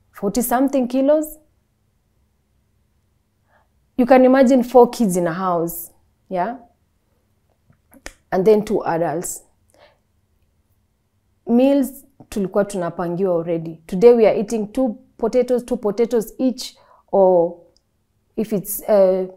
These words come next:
piece of meat, unaekewa hapo. Like, you have to, like, nilikuwa nimeplaniwa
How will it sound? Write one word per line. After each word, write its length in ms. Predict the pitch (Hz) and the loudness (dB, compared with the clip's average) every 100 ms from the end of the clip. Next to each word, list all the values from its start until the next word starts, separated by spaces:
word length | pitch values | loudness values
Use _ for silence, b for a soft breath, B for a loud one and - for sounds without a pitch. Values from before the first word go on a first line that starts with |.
| _ _ _ | _ _ _
piece 200 | 269 262 | -2 2
of 180 | 254 196 | 2 0
meat, 360 | 226 269 277 - | 0 0 -2 -8
unaekewa 560 | - 196 175 175 202 175 | -12 -8 -8 -6 -2 0
hapo. 220 | 185 - | 0 -4
Like, 480 | - 240 233 233 226 - _ _ _ _ _ _ - | -8 2 4 4 0 -18 _ _ _ _ _ _ -8
you 120 | 214 | -4
have 340 | 226 262 254 - | 2 2 2 -2
to, 300 | 220 185 - _ | -6 -6 -8 _
like, 500 | 202 156 233 220 214 | -10 -2 2 2 2
nilikuwa 340 | 220 208 208 240 | -2 -2 -2 -2
nimeplaniwa 880 | 208 190 185 190 175 190 185 170 | 0 -2 0 0 0 -2 -4 -6